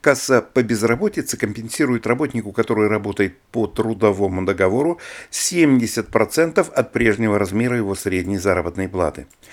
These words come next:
но не более чем тысяча евро брутто в месяц и не менее чем размер минимальной заработной платы.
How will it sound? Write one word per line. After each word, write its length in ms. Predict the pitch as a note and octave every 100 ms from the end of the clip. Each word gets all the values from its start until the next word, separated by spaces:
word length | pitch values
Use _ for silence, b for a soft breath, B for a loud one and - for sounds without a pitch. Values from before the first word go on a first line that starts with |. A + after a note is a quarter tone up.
| B B
но 360 | A#2 A#2+ D#3 E3
не 180 | C#3 C3+
более 400 | A2 C3+ F3 F3
чем 360 | D#3 - C#3+ C3 _ _ _
тысяча 580 | C3 C3+ C3 D3 - B2+
евро 400 | F#2 G#2 G2+ A#2
брутто 420 | F#2+ G2 - A2
в 80 | F2+
месяц 480 | F#2+ E2 E2 D#2 - B B
и 180 | - G#3+
не 260 | G3+ D3+ A#2+
менее 480 | A2+ C3 D#3+ E3
чем 280 | C#3+ - A#2+
размер 440 | G2+ E2+ G#2 C#3 - B B
минимальной 720 | A2+ A2 G#2 F#2+ F#2+ F#2 G2 -
заработной 560 | F#2+ G2 F2 - E2
платы. 340 | D2+ C2+ -